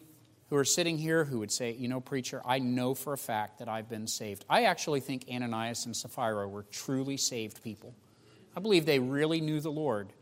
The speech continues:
It is possible for truly saved people to struggle with lying to the Holy Ghost.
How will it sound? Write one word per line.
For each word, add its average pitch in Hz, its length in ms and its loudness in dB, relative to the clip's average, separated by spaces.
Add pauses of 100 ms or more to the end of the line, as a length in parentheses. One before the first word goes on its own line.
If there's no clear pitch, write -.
(720)
It 185 120 4
is 285 160 6
possible 185 580 6
for 135 160 -2
truly 185 480 2
saved 156 480 2
people 165 360 -4
to - 160 -8
struggle 127 800 2 (760)
with 127 220 -2
lying 123 500 2
to 123 140 -8
the 104 80 -10
Holy 113 320 -6
Ghost. 98 520 -8